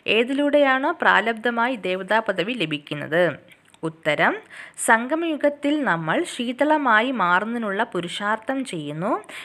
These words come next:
ശീതളം അർത്ഥം പവിത്രമായി മാറുന്നതിലൂടെ നമ്മൾ ദേവതയായി മാറുന്നു. ഏതുവരെ ശീതളമായി മാറുന്നില്ലയോ, അതുവരെ ദേവതയാകാൻ സാധിക്കില്ല.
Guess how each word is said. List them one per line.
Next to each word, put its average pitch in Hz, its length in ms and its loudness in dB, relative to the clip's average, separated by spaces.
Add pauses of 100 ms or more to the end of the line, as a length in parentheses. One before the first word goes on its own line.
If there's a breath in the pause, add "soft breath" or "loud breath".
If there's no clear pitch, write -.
ശീതളം 330 640 0
അർത്ഥം 262 480 0
പവിത്രമായി 277 760 0
മാറുന്നതിലൂടെ 202 1000 0
നമ്മൾ 185 440 -2
ദേവതയായി 233 760 0
മാറുന്നു. 160 640 -4 (400 loud breath)
ഏതുവരെ 285 600 4
ശീതളമായി 269 800 0
മാറുന്നില്ലയോ, 180 1120 0
അതുവരെ 247 500 2
ദേവതയാകാൻ 196 920 0
സാധിക്കില്ല. 165 920 2